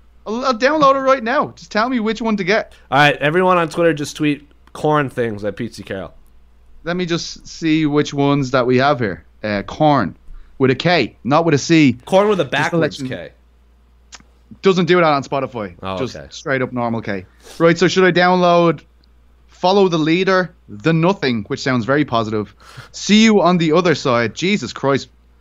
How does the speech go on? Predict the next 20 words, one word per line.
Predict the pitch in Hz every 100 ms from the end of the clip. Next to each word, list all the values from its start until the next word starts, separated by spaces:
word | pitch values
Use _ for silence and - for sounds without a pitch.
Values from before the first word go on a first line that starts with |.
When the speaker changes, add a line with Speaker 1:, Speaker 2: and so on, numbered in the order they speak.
| _ _ _ _ _ _ _ _ _ _ _
Speaker 1:
Now, | 135 135 127 - _ _
I | 170
don't | 208 285
think | 240 190
these | 175 151
lads | 147 127
are |
very | 120 117
positive, | 127 160 151 107 - _
<laughs> |
actually, | 135 143 - 247
after | 269 311
reading | 226 254 254 262
the | 226
titles | - 180 233 185
of | 160
some | 175
of | 160
these | 151 127
songs. | 135 123